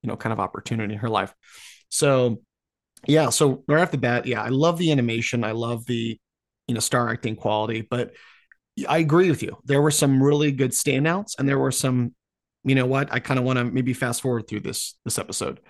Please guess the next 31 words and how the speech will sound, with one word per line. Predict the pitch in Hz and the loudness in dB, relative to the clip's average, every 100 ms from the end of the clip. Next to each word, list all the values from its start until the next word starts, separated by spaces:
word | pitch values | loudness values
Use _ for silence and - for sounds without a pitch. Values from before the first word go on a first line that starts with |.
| - - - _ | -20 -20 -20 _
Um, | 120 117 110 107 110 - _ _ _ _ _ _ | 0 0 -2 -4 -6 -10 _ _ _ _ _ _
I | 143 | -2
think, | 147 160 - - | 2 0 -2 -2
you | 151 | 0
know, | 131 | 2
starting | - 175 175 131 | 2 2 2 2
off, | 127 139 147 - | 2 0 -2 -6
like, | - - - _ _ _ _ _ _ _ | -8 -8 -16 _ _ _ _ _ _ _
the | 127 | -6
first | - 180 175 | 0 0 2
episode, | 165 143 - 147 | 0 -2 0 0
you | 131 | 0
know, | 120 | 0
we | |
talked, | 120 120 123 | 0 -2 -2
you | 123 | -4
know, | 104 107 117 - | -4 -6 -10 -8
what | 135 | -2
if | 135 117 | -2 0
Nebula | 127 120 127 123 | 0 0 0 -2
joined | 117 123 117 | -2 -2 -2
the | |
Nova | 113 135 135 | 0 0 0
Corps? | - 147 135 135 127 - _ _ _ | -2 0 2 2 0 -6 _ _ _
This | 113 113 | -10 -2
kinda | 131 | 0
whole | 120 117 | 2 0
idea | 117 120 117 113 | -2 -2 -2 -4
is | 110 110 | -6 -6
if | 104 | -8
she, | - 117 117 113 110 | -6 -4 -4 -4 -6